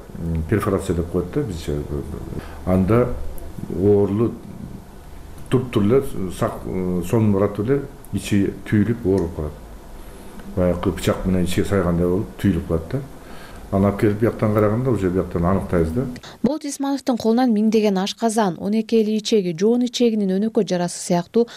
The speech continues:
Speaker 2: оорулар операция болгон. Мындай жаралар өз учурунда дарыланбаса, залалдуу шишикке чейин алып барарын эскертишет адистер. Кыргызстанда рак ооруларынын ичинен эң эле көбү ашказандагы залалдуу шишиктер болуп саналат. Оор дартка гастрит, ашказан жарасы себеп.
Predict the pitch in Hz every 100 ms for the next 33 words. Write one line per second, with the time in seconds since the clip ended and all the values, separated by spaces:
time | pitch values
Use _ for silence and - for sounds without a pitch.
0 | - - - 240 196 180 180 180 185 180
1 | 190 202 190 160 - - - - 220 254
2 | 240 214 185 170 170 165 - 170 175 180
3 | 185 196 202 208 254 202 202 208 202 233
4 | - - 196 196 196 208 190 185 175 175
5 | 180 170 175 208 208 190 - 165 156 147
6 | 160 143 - - - - - - 240 277
7 | 277 311 240 240 220 208 196 190 185 214
8 | 175 196 262 254 202 175 170 - 202 202
9 | 202 226 196 190 190 190 220 - - -
10 | 208 190 185 180 165 151 147 - - -
11 | - 202 269 226 196 - 233 190 180 -
12 | 214 240 - 196 - 190 202 196 180 165
13 | - - 170 147 151